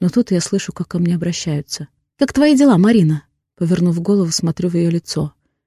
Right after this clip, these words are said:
В нём столько участия и заинтересованности, что я ощущаю себя грязью на её каблуках. Мне хочется умереть.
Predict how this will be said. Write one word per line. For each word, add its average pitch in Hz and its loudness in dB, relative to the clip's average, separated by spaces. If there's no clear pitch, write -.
В 196 2
нём 196 4
столько 190 0
участия 175 -2
и 165 2
заинтересованности, 180 -2
что - -4
я 196 4
ощущаю 185 -2
себя 180 -4
грязью 170 -2
на 156 0
её 160 0
каблуках. 165 -4
Мне 202 4
хочется - -2
умереть. 208 2